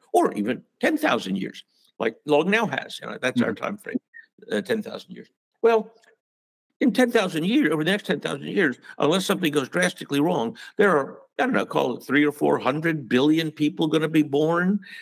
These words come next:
Speaker 1: and live, maybe more. Today, we only got a, you know, eight billion. So the fate of the eight billion versus the three or four hundred billion,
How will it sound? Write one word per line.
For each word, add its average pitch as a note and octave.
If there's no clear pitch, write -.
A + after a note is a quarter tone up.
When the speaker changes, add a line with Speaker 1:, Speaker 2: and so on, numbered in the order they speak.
Speaker 1:
and A2
live, E3+
maybe D#3+
more. F#3
Today, C4+
we B3+
only A3
got A3
a, G#3+
you C4+
know, F#3
eight D4+
billion. E4
So -
the B2+
fate C#4
of A#2+
the B2+
eight B3+
billion C3+
versus D#3+
the -
three G#3+
or E3
four D3+
hundred A#3
billion, B2